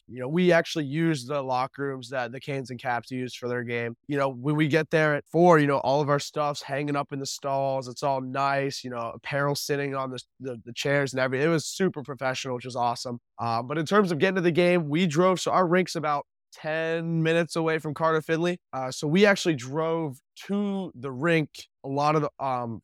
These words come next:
founders of N C State hockey were there. Talked with those guys for a little bit. We got on the, the bus, took a team bus down to Carter Finley. And then when we got there around, we got there around four fifteen-ish, the, uh, Hurricanes alumni game had just started.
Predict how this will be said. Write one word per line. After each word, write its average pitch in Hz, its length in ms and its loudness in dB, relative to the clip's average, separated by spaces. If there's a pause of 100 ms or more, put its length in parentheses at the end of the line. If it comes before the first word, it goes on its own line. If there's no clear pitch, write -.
founders 147 440 -2
of 131 60 -8
N 131 120 -6
C 139 100 -12
State 135 200 -6
hockey 139 340 0
were 139 100 -2
there. 139 380 -2 (240)
Talked 147 240 -2
with 127 80 -8
those 143 220 -2
guys 143 300 -2
for 143 180 -8
a 139 40 -4
little 143 220 -4
bit. 143 260 -4 (100)
We 139 140 -8
got 160 140 4
on 156 80 2
the, 151 100 -2
the 139 140 -10
bus, 156 520 4
took 165 140 -6
a 156 60 -2
team 160 280 -2
bus 151 220 -2
down 151 160 -2
to 147 80 -4
Carter 147 240 -2
Finley. 151 460 -8 (120)
And 135 120 -8
then 135 180 -4
when 143 140 -4
we 160 100 4
got 180 280 6
there 160 260 4 (240)
around, 139 480 -2
we 165 80 -2
got 196 100 -2
there 185 140 2
around 160 160 2
four 151 200 -8
fifteen-ish, 135 640 -6
the, 127 280 -6 (180)
uh, 113 300 -10
Hurricanes 170 460 0
alumni 143 360 2
game 117 200 -8
had 107 100 -12
just 110 120 -12
started. 98 340 -14